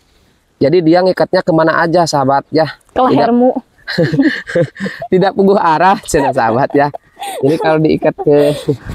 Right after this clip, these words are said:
Speaker 1: tuturus nama, alhamdulillah nanti akan ke atas. Waduh. Capek
Speaker 2: Ini
Speaker 1: nggak, Neng?
Speaker 2: masih, eh, capek.
Speaker 1: Capek.
Speaker 2: Ini masih banyak tuh,
Speaker 1: Pan-
Speaker 2: sampai
Speaker 1: Oh.
Speaker 2: tuh, coba lihat sampai sana.
Speaker 1: Wah, benernya. Aduh.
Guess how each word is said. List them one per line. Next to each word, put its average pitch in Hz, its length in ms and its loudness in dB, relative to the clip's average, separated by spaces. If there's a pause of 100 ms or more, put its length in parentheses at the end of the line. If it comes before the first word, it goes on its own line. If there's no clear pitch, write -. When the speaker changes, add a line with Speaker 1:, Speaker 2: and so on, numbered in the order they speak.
(300)
Speaker 1:
tuturus 143 420 0
nama, 135 460 -2
alhamdulillah 131 480 0
nanti 127 260 -4
akan 123 300 -2
ke - 100 -6
atas. - 460 -6 (880)
Waduh. 107 1040 0 (320)
Capek - 100 -2
Speaker 2:
Ini 277 120 0
Speaker 1:
nggak, 381 120 0
Neng? 247 140 -2
Speaker 2:
masih, 349 160 2
eh, 311 320 -2
capek. 294 440 -2 (140)
Speaker 1:
Capek. 180 340 -2 (320)
Speaker 2:
Ini 294 160 2
masih 302 220 2
banyak 285 420 2
tuh, 233 160 0
Speaker 1:
Pan- - 160 2
Speaker 2:
sampai - 140 0 (120)
Speaker 1:
Oh. 190 140 2
Speaker 2:
tuh, 220 140 4 (120)
coba 247 240 0
lihat 208 220 2
sampai 240 320 -2
sana. 240 220 0
Speaker 1:
Wah, 294 320 2
benernya. 143 840 2 (640)
Aduh. 143 720 2